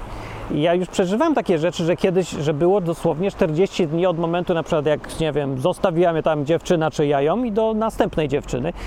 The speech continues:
co wiedziałem z wyprzedzeniem, mam udokumentowane wcześniej, że tak będzie. Więc nie wymyślam sobie tego, no ale to jest dla ciebie żaden dowód, bo ja to mówię po fakcie.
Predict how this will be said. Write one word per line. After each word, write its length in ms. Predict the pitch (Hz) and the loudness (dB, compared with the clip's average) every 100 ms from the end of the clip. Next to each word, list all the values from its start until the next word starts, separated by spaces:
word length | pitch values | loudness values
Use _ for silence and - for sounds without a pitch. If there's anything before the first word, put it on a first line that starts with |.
| - | -2
co 120 | - | 0
wiedziałem 460 | 196 208 160 175 196 | 2 2 2 2 0
z 100 | 165 | -2
wyprzedzeniem, 680 | 160 - 147 143 180 233 180 | -2 -2 -2 0 0 -2 -2
mam 260 | 147 185 175 | -4 -2 0
udokumentowane 840 | 190 196 220 233 247 226 247 247 | 2 2 2 2 2 2 2 0
wcześniej, 380 | - 254 - 247 | 2 0 2 2
że 140 | 226 | 2
tak 140 | 240 220 | 2 2
będzie. 380 | 254 202 123 - - - - - - - 190 | 0 0 -4 -6 -8 -10 -10 -10 -10 -4 0
Więc 180 | 196 | 2
nie 140 | 196 262 | 2 2
wymyślam 460 | 311 330 403 277 | 4 4 4 2
sobie 220 | 208 170 151 | 2 2 2
tego, 240 | 143 151 | 2 2
no 80 | 170 | 2
ale 140 | 196 | 2
to 80 | 226 | 2
jest 140 | 220 | 2
dla 100 | 220 | 2
ciebie 200 | 208 226 | 2 0
żaden 260 | 233 254 190 | 2 2 2
dowód, 200 | 156 156 | 2 2
bo 80 | 147 | 0
ja 60 | |
to 100 | 143 | 0
mówię 140 | 151 170 | 0 0
po 100 | 185 | 2
fakcie. 360 | 269 240 - | 2 0 -4